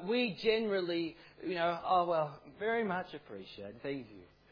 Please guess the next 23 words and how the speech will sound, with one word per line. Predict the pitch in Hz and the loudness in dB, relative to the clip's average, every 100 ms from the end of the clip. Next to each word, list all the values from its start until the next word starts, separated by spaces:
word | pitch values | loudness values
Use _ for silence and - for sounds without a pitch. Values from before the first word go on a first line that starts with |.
| - - - - - | -20 -20 -20 -20 -16
Well, | 101 | -14
maybe | 92 107 117 131 | -6 -4 -2 0
we | 131 131 | 0 0
do | 131 202 | 0 0
if | 120 - | -2 -6
we | 110 | -8
take | 131 131 - | -6 -6 -8
heed | 202 165 107 | -10 -8 -10
and | 110 | -10
we | 117 | -10
receive | 113 113 - 180 202 127 | -10 -12 -4 -2 -2 -4
the | 110 | -8
warning, | 101 95 85 - - _ _ - 120 | -8 -12 -14 -20 -20 _ _ -16 -10
and | 113 | -8
because | 120 131 | -6 -4
we | 151 | -4
can | 160 120 113 | -4 -4 0
learn | 127 214 214 | 2 2 -2
from | - 113 | -6 -6
being | 107 104 95 | -6 -8 -10
warned. | 95 92 - - - - | -12 -14 -20 -20 -20 -6
Or, | - 226 233 233 220 - - | 4 8 10 8 4 -8 4
like | 175 196 | 8 8